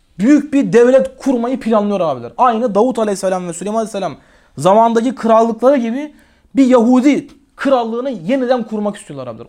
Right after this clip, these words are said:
Onların şu anda en büyük hedefleri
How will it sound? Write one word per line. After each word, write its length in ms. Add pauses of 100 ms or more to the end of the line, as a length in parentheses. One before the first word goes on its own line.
Onların 400
şu 180
anda 360 (360)
en 280
büyük 220
hedefleri 640